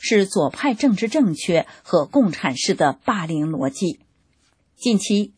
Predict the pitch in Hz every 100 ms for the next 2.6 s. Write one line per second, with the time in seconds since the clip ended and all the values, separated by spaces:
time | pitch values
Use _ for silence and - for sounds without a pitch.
0 | _ - 208 180 262 269 - 226 - 160
1 | 170 - - 170 156 123 185 180 - 139
2 | - - 165 - 139 151